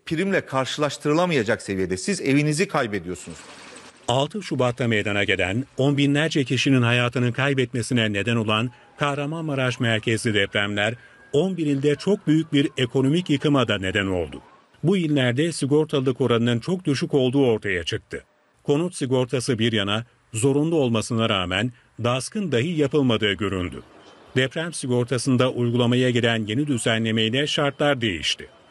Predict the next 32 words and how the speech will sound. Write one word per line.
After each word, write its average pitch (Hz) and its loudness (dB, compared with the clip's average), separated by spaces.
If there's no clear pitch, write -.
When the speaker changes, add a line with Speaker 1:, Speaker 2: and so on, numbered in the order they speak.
Speaker 2:
Fiyat 170 0
ve 147 0
teminatlar 131 0
arttı. 92 -4
Speaker 1:
dask'ı 143 -4
olmayana 156 0
konut 139 -2
sigortası 104 -4
yapılmayacak. 175 0
Önce 135 0
dask 131 0
sigortasını 113 -6
yaptıracaksın 165 -2
ve 147 2
konut 180 0
sigortası 151 -2
yaptırdığında 139 0
da 135 -2
binan 160 0
eğer 139 0
betonerme 156 0
ise 165 -2
bunu 180 0
sigortacı 170 0
en 180 -2
az 170 0
metrekaresini 156 -2
on 170 0
iki 165 0
bin 147 2
lirayla 143 2
maliyetleyecek. 90 -4